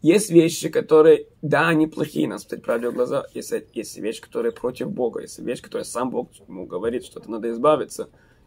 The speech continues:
и, и, и уничтожить. Так человек, который наоборот тут не пренебрежительно относится к этому, так человек тоже может, может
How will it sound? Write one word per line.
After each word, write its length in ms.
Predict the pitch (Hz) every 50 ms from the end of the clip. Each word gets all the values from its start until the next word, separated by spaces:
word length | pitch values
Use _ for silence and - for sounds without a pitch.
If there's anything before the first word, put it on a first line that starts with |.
| _ _ -
и, 100 | - 127
и, 300 | - - 135 127 - - _
и 120 | - 127 87
уничтожить. 800 | 139 131 123 120 - - - 175 208 196 165 120 131 147 - - _ - _ _ _ -
Так 140 | - 117
человек, 320 | - - 127 127 147 170 165
который 300 | 156 143 - 143 143 139
наоборот 420 | 139 139 135 131 147 165 170 165
тут 140 | 151 143 -
не 240 | 135 147 180 233 262
пренебрежительно 1000 | 254 226 190 175 160 151 151 143 120 139 143 143 - 127 123 127 127 117 - - _ _ _
относится 500 | - - 170 131 127 120 - - 107 104
к 60 | -
этому, 400 | 110 101 - 127 123 127 151 170 _ _ _ _ _ _ _ -
так 80 | - 113
человек 240 | - 127 123 113 -
тоже 240 | 233 160 - 127
может, 260 | 123 120 131 123 - - _ - - - -
может 340 | 139 135 135 131 127 117